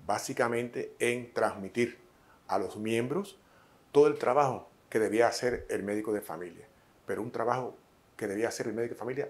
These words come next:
de excelencia y siempre bajo la mirada organizativa de nosotros los integrantes de esta sociedad. Básicamente era tratar de alcanzar una elevada salud en nuestra población con los mensajes que pudiéramos de-,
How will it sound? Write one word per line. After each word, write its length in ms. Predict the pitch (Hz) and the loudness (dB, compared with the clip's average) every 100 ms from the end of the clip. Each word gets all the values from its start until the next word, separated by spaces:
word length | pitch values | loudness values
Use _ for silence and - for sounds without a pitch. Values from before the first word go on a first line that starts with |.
| - | -4
de 100 | 107 | -4
excelencia 580 | - - 98 95 82 - - _ - - | -2 -6 -4 -6 -8 -16 -20 _ -20 -16
y 80 | 104 | -8
siempre 280 | - 98 - | -4 -2 2
bajo 240 | 117 104 | 2 2
la 240 | 98 113 - - _ | 0 -2 -4 -14 _
mirada 600 | 95 98 110 135 123 98 - _ _ | -12 -2 4 4 4 0 -8 _ _
organizativa 680 | 98 110 101 101 139 143 117 - _ - | -2 0 -2 -4 -4 -4 -4 -8 _ 0
de 100 | 107 | 0
nosotros 360 | 107 107 127 | 0 -4 -2
los 140 | 120 92 | -2 -2
integrantes 560 | 98 87 95 104 131 - - - | -6 -6 -6 -6 -8 -10 -20 -8
de 180 | 98 98 | -4 -2
esta 180 | - | -2
sociedad. 380 | 92 - - - - - - - | -4 -6 -8 -8 -10 -18 -20 -2
Básicamente 720 | 107 127 151 143 131 151 147 - | 2 4 2 2 2 2 -4 -8
era 300 | - 123 98 | -2 0 0
tratar 340 | - 101 120 123 | 0 0 2 2
de 60 | 123 | 0
alcanzar 520 | 117 107 98 - 90 - - - _ _ _ _ - | 0 -2 -4 -6 -8 -12 -20 -20 _ _ _ _ -2
una 160 | 143 | 2
elevada 500 | 131 110 117 113 - - _ | 4 6 4 2 -4 -14 _
salud 380 | - 95 104 147 - - | -4 0 2 2 -2 -6
en 120 | 101 | -4
nuestra 260 | 98 104 | -4 -4
población 520 | 92 95 92 175 170 147 - - - - | -2 -4 -4 -4 -4 -6 -16 -20 -20 -6
con 120 | 104 | -4
los 120 | 101 | -2
mensajes 440 | 92 95 - 135 123 | -4 -6 0 0 0
que 120 | 101 | -4
pudiéramos 600 | - 98 107 104 - - _ _ _ _ _ - - - | -6 -4 -2 -4 -8 -14 _ _ _ _ _ -20 -20 -6
de-, 520 | 107 104 101 98 | 0 2 0 -4